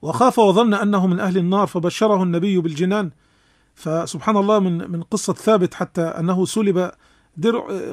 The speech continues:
قضية سلب در-، درعه مشهورة جدًا، إذ أنه بعد أن قتل يوم اليمامة أتى رجلاً من المسلمين في المنام وقال: "أوصيك بوصية، وإياك أن تقول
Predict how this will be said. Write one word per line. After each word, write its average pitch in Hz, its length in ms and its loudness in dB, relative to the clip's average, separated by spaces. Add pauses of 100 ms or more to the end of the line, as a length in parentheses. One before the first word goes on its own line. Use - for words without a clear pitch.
قضية 190 220 2
سلب 208 380 0
در-، 185 180 0
درعه 175 520 0
مشهورة 202 280 2
جدًا، 175 380 -2 (360)
إذ 175 140 -4
أنه 220 260 2
بعد 208 240 2
أن 190 160 -2
قتل 208 320 0
يوم 196 220 2
اليمامة 196 460 0 (540)
أتى 226 200 0
رجلاً 208 380 2
من 190 120 0
المسلمين 185 480 0
في 196 100 -6
المنام 208 380 0 (720)
وقال: 226 360 0
"أوصيك 208 500 -2
بوصية، 180 640 -4
وإياك 196 440 0
أن 190 200 -2
تقول 190 400 -2